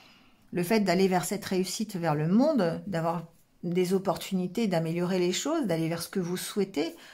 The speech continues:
Le monde, c'est ce que vous voulez, en fait. C'est votre but, votre objectif. Il va falloir travailler là-dessus avant de pouvoir vous créer de nouvelles opportunités,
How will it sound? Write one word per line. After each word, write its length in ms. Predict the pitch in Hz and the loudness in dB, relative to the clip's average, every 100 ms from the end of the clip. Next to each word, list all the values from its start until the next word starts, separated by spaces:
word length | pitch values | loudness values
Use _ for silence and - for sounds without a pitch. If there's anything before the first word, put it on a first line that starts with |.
| - | -8
Le 160 | - 175 | 0 4
monde, 280 | 196 240 226 | 6 6 6
c'est 140 | 214 | 2
ce 100 | 175 | -6
que 100 | - | -4
vous 200 | 175 170 | -4 -2
voulez, 380 | 170 185 247 294 | 0 0 0 0
en 80 | 170 | -2
fait. 280 | 165 175 - | -4 -8 -8
C'est 120 | 165 | -8
votre 280 | 160 - 170 | -8 -8 -6
but, 300 | 185 294 190 | -4 -4 -6
votre 220 | 165 165 | -6 -6
objectif. 680 | 170 170 - 143 - - - _ _ _ _ _ _ _ _ _ _ _ _ _ _ _ _ _ | -8 -8 -8 -10 -10 -14 -20 _ _ _ _ _ _ _ _ _ _ _ _ _ _ _ _ _
Il 80 | 160 | -8
va 60 | 170 | -4
falloir 220 | 170 156 | -2 -4
travailler 420 | - 202 185 190 | -4 -2 0 0
là-dessus 400 | 185 180 - 294 - _ _ _ _ _ _ _ - | -2 -4 -6 -8 -10 _ _ _ _ _ _ _ -2
avant 480 | 175 170 214 320 330 | 0 2 4 4 4
de 140 | 180 | 2
pouvoir 440 | 175 185 175 262 | 0 -4 2 2
vous 160 | 254 190 | 2 0
créer 400 | 190 - 202 294 | -2 0 2 4
de 120 | 220 | 2
nouvelles 420 | 175 180 214 214 | 2 4 4 4
opportunités, 840 | 185 170 160 - 196 240 226 226 | 0 -2 -6 -2 -2 0 -2 -6